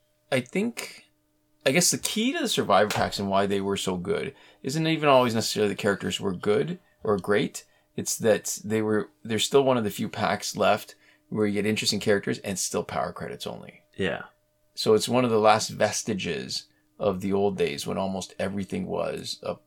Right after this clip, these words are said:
Speaker 1: power credit pack.
Speaker 2: Yeah.
Speaker 1: Hmm.
Speaker 2: So there we go.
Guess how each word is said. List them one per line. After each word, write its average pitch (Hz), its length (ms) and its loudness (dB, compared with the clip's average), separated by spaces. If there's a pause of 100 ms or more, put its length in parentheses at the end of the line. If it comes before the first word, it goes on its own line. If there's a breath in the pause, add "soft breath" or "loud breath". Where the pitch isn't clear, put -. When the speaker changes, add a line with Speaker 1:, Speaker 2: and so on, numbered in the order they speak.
(140)
Speaker 1:
power 82 240 -4
credit - 300 -10
pack. - 320 -8 (160)
Speaker 2:
Yeah. 92 260 0 (1300)
Speaker 1:
Hmm. - 220 -12
Speaker 2:
So - 120 -6
there 95 180 4
we 90 100 0
go. 67 220 -4